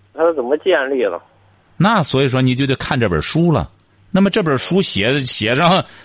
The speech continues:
Speaker 2: 呃，这四百多页，那自然他就这些故事什么，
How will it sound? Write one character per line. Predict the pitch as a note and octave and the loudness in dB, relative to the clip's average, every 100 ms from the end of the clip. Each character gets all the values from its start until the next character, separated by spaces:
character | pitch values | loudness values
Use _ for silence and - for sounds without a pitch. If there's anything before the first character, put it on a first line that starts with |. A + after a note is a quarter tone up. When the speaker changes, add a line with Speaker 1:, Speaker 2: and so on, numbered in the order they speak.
| - - | -20 -12
Speaker 2:
呃， | - C#3+ C#3 | -6 -4 -6
这 | - - | -8 -4
四 | D#3+ - A3 | -4 -2 2
百 | D#3 | 4
多 | B2+ F3 | 4 2
页， | F#3 F#3+ B2+ A2 | 4 6 6 4
那 | D#3 | 0
自 | D3+ - F#3+ | -2 -2 2
然 | B2+ E3 E3 | 4 2 2
他 | D#3+ | 0
就 | D3+ C#3+ | 0 -2
这 | C3+ D#3+ | -2 -2
些 | C#3+ | 0
故 | D3 F#3+ D#3+ | -2 0 0
事 | A#2 A2 G2+ | 0 0 0
什 | A#2 | 2
么， | C3+ | 2